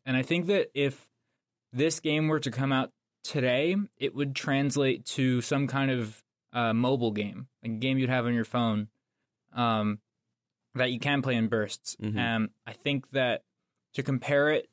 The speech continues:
Speaker 1: to, like, skiing games, like, something like, I was thinking, like, what would I compare this to,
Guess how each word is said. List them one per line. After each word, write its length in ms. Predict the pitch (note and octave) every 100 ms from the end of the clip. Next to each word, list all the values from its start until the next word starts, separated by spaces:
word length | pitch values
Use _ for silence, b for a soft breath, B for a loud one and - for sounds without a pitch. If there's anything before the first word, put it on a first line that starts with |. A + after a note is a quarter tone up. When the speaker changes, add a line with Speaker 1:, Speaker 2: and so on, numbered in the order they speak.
| -
Speaker 1:
to, 500 | - C#3 C3 B2+ B2 - _ _ _ _
like, 280 | B2+ A#2+ A2+
skiing 360 | - D3+ D3+ D3
games, 380 | D3 C#3 C#3
like, 140 | B2+ A#2+
something 240 | C3+ B2+
like, 120 | B2
I 60 | C3+
was 120 | C#3
thinking, 240 | D#3 C#3 C3
like, 140 | A2+
what 100 | C3
would 100 | B2+
I 60 | B2
compare 340 | A#2+ A#2+ B2+
this 180 | B2+ A#2
to, 340 | - G#2+ G#2+